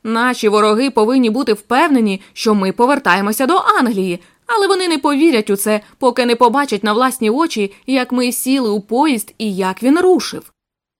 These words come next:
"Ви хочете сказати, що ми зіскочимо з поїзда в останню хвилину?" "Ні, Гастінгсе,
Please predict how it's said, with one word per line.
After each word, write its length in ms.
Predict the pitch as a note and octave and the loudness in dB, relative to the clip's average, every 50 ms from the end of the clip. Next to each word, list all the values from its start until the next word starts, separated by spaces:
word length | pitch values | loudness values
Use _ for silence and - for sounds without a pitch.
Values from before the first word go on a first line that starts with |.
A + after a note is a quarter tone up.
| _ _ _ _ | _ _ _ _
"Ви 340 | F#3+ F#3+ C4 C#4 C#4 C#4 | -4 0 0 2 2 0
хочете 420 | C4 C#4 E4 D4+ D4+ E4 C#4+ D#4 D4+ | -2 -2 -4 -4 -4 -4 -4 -4 -6
сказати, 500 | - - C#4+ C4+ A#3+ E4 F#4 - F4 D4+ | -4 -2 -2 0 0 0 0 0 -2 -4
що 180 | - - D4 | -2 -2 0
ми 220 | C#4 C#4+ E4+ E4+ D4+ | 0 2 2 0 0
зіскочимо 680 | A#3+ D4 D#4 - - - F4 F4+ E4 - C#4+ C4+ C4 | 0 0 -2 -4 -4 -4 -4 -2 -2 0 0 0 0
з 60 | C4 - | 0 -2
поїзда 480 | - C4+ D#4+ F#4 F4+ D#4 - C4 C4 | -2 -2 0 0 0 -2 -2 -2 0
в 60 | B3 | 0
останню 420 | C4 C4+ C4 - D4+ F4 F4 E4+ D4 | 0 -2 -2 -2 -2 -2 -2 -4 -4
хвилину?" 580 | - A#3+ B3 A#3+ B3+ E4 A4 G#4+ D4 G#3+ - - _ _ _ _ _ _ _ _ _ _ _ _ _ _ | 2 4 4 4 4 2 0 0 -2 -4 -4 -8 _ _ _ _ _ _ _ _ _ _ _ _ _ _
"Ні, 480 | - A3 A3+ A3+ A3 G#3+ G#3 F#3 F3+ G3 | -8 -4 -2 -2 0 0 -2 -2 -4 -6
Гастінгсе, 680 | F#3+ F3 F3 F3+ - - G3+ F#3+ F#3 - - G3+ F#3+ | -6 -8 -8 -8 -6 -6 -6 -6 -4 -4 -4 -4 -4